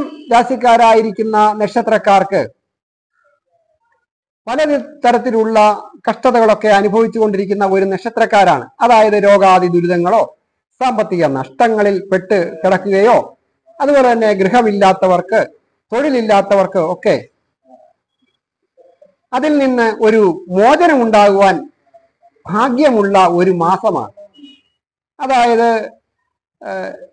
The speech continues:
ഈ വൃശ്ചികം രാശിക്കാർക്ക് ഇപ്പോൾ കണ്ടകശനിയൊക്കെ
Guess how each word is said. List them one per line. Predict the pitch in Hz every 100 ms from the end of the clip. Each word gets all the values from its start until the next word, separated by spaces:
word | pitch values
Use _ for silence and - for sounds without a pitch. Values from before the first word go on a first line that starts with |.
| _ _ 262
ഈ | 277 269
വൃശ്ചികം | 214 254 311 294 269
രാശിക്കാർക്ക് | 233 240 233 233 214 214 208 208 196 -
ഇപ്പോൾ | 202 240 220 147 - - _ _ -
കണ്ടകശനിയൊക്കെ | 240 277 302 285 254 233 202 - 185 151